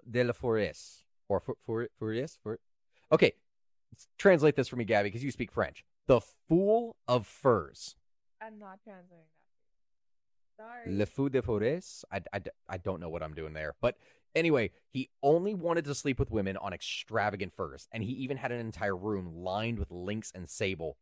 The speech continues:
Speaker 1: just because he could. Like, he wore the finest clothes money could buy. He drenched his entire body in perfume.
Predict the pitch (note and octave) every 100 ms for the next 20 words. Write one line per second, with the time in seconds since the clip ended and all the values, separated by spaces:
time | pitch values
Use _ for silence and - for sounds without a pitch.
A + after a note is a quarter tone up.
0 | E2 E2+ F2+ A2 - G#2 F2 F2+ D2+ -
1 | - _ _ _ _ _ _ _ _ -
2 | A#2 - _ - D3 G3+ G3 E3 C#3+ A2+
3 | D2 - F#2+ E2+ E2+ - A2 F#2 - E2+
4 | D2+ - D2 - E3 E3+ F3 E3+ - _
5 | - A#2+ A2 A2 F#2 - F2+ D#2+ - D#2+
6 | D2+ D2 D2 D2 D2 - - _ - E3
7 | F3+ F3+ F3 E3+